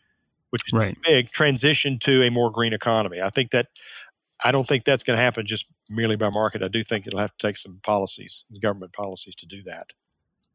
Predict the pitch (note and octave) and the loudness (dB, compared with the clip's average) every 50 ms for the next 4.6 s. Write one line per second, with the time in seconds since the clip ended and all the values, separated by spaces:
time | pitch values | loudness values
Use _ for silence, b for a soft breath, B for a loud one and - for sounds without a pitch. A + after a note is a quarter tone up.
0 | _ G3+ D#3+ D3 A#2 G2+ - C3 C#3 C#3+ B2 G#2+ - - A2+ B2+ D3 - B2+ A2 | _ 2 4 6 6 6 4 4 6 6 4 4 4 4 4 4 4 4 4 4
1 | G#2 G2+ G#2 G#2 G2 G2+ G2+ - - A2 G2 G2 A2 G#2 G2+ F#2+ b b b b | 4 4 4 4 4 2 2 2 0 -2 0 2 2 2 2 0 b b b b
2 | b b b b b b b b _ B2+ G#2+ G2+ - A#2+ A2 G2+ - G#2 G2 - | b b b b b b b b _ 0 0 2 2 2 2 2 2 0 0 -2
3 | - - - G2+ A2 C3 - C3+ A2 G2 G2 - _ - B2 A2 G2+ - G#2 - | -4 -2 0 2 2 2 2 2 2 2 0 -2 _ 2 2 2 2 0 -2 -2
4 | - - G#2+ G#2 G#2+ G#2 G#2 G#2 G#2 G2 G2 - | 2 2 4 4 4 4 2 2 2 2 0 0